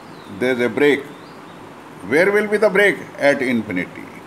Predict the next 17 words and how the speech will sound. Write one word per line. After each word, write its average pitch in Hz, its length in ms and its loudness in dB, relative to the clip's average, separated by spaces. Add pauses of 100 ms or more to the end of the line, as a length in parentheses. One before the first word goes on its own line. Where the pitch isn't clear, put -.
(280)
So 113 120 0
it 131 160 -2
is 135 160 2
discontinuous 123 840 -2
at 131 400 2 (200)
infinity. 95 560 -6 (2250)
This 123 200 -4
is 151 120 2
the 160 80 4
curve, 180 320 2 (840)
but 139 180 0
it 147 120 0
is 160 120 2
broken 170 360 4
here. 190 320 4 (520)
But 117 200 0
this 180 240 2